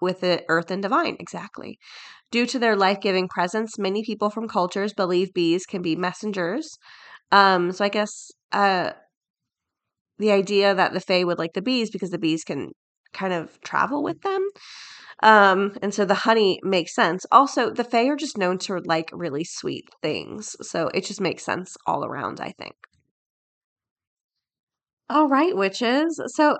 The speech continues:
that's all I've got for you today. Um,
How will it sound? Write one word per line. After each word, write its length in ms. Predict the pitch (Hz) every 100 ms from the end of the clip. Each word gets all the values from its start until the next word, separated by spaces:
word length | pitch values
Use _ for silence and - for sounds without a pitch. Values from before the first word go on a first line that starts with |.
| 220
that's 260 | 269 302 370
all 120 | 359
I've 180 | 381 -
got 300 | 294 453 -
for 180 | -
you 220 | 208 165 160
today. 760 | 165 170 165 160 151 147 180 _ - - _ -
Um, 580 | 202 196 190 190 180